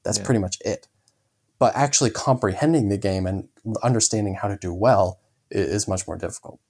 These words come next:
Speaker 1: And I think the, the Rise of X expansion was the same way. And so it took a few plays to really appreciate it.
Speaker 2: Yeah, any game that does that definitely goes up a notch automatically in my book,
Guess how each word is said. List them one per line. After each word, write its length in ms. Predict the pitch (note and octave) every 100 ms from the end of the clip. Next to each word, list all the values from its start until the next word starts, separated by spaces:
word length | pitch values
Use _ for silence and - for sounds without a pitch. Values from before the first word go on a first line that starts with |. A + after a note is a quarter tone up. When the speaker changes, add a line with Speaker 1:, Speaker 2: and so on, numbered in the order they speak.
| _ -
Speaker 1:
And 120 | G#2
I 40 | G2
think 260 | A#2 G2+
the, 280 | G2 F#2 F2+
the 100 | G#2
Rise 260 | G2 G2 F2+
of 80 | G2+
X 160 | F#2+
expansion 420 | F#2 - G2 F#2 F#2+
was 140 | F#2
the 80 | F2+
same 240 | F#2 F2+
way. 180 | F#2 F2 _ _
And 120 | - -
so 80 |
it 100 | G2
took 220 | - C3 -
a 40 |
few 180 | - G#2
plays 340 | - G#2+ F#2 -
to 120 | F#2
really 200 | F2+ F2+
appreciate 440 | - G2+ - G2+
it. 140 | G#2+ - _ _ _ _ _ _ _ _ _ _ _ _
Speaker 2:
Yeah, 160 | B2+ G#2
any 240 | A3 D#4
game 220 | G3+ C#3+
that 200 | A2 G2+
does 300 | F#2+ F#2 E2+
that 340 | E2 D2+ - _ _ _ _ _ _
definitely 260 | A#2 A#2 B2
goes 240 | G2+ F#2+
up 120 | G2 F2+
a 40 |
notch 320 | F2 D#2+ -
automatically 480 | D#2+ D#2 D2+ D2+ -
in 60 | D2+
my 140 | D2
book, 260 | D2 G1+